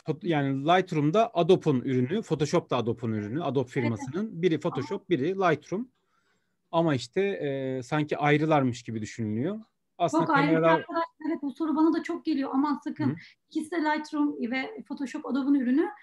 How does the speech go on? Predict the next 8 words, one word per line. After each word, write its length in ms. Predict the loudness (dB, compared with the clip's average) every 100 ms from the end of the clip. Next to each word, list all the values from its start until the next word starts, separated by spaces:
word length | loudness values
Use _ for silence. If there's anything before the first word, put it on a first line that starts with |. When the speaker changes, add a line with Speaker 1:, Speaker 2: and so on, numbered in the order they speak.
| -20 _
Speaker 2:
Ama 340 | -2 4 4 4
dediğim 360 | 2 2 2
gibi 180 | 2 2
yani 420 | 2 4 4 2
benim 220 | 2 4 6
olayım 500 | 6 4 4 4 2
ya 180 | -4 -2
daha 260 | 0 0